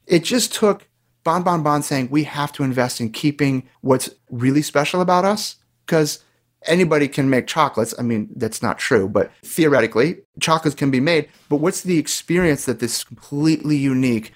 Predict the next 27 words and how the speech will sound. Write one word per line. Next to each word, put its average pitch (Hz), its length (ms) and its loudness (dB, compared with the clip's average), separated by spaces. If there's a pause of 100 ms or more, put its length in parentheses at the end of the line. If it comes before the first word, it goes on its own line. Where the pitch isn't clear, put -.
(120)
to 117 80 0
this 131 260 0
chocolatier 117 800 -2 (220)
and 107 140 -2
translate 123 520 2
it - 180 0 (120)
from 131 320 0
the 113 80 2
physical 143 500 0
to 120 120 -6
the 110 60 -4
digital? 120 300 2
What's 127 240 0
the 143 40 2
most 135 200 0
important 143 360 -2
thing 151 160 2
that 135 180 0 (280)
human-centered, 135 720 2 (100)
that - 300 0
humans 151 280 2
and 107 100 -2
people 123 260 -2
really 127 180 0
love 131 180 0
about 113 260 -2
this? 98 300 -4